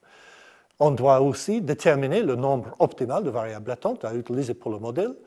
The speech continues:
Il existe différentes méthodes pour le faire. Une fois qu'on a créé notre modèle avec le nombre optimal de variables latentes, il faut regarder les loadings, les scores, les coefficients de régression pour, euh, comprendre ce qui se passe dans le modèle.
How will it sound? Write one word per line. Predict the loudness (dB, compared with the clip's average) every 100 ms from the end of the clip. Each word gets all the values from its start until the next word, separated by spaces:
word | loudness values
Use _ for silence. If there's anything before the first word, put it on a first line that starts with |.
| -20 _ -6
Il | -4
existe | -4 -6 -6 -6
différentes | -4 -2 -2 -2 -6
méthodes | -6 -4 0 2 0 -2
pour | -4 -2
le | -2
faire. | -8 -16 -18 _ _ _ _ -20 -20 -14 4
Une | 4 6
fois | 4 4
qu'on | 2 0
a | -2
créé | 2 2 4 2
notre | -2 -6
modèle | -6 -2 0
avec | 0 -4 -6
le | -6
nombre | -4 -4 -4
optimal | -4 -4 -4 -4
de | -4
variables | -6 -8 -10 -10
latentes, | -4 -4 -4 -12 -20 -20 -12
il | -4
faut | 0
regarder | 0 0 -2 0 -2
les | -2 0
loadings, | 0 0 -2 -6 -6
les | -6
scores, | -6 -4 -2 -2 -4
les | -8
coefficients | -4 -4 -4 -10 -10
de | -8
régression | -10 -8 -8 -4 -6 -6 -20 -20 _ -2
pour, | 4 4 4
euh, | 0 -4
comprendre | -4 -6 -4 -2 -2 -4
ce | -8
qui | -10
se | -4
passe | -2 -2 -6 -20 -6
dans | -4
le | -2
modèle. | -6 -8 -12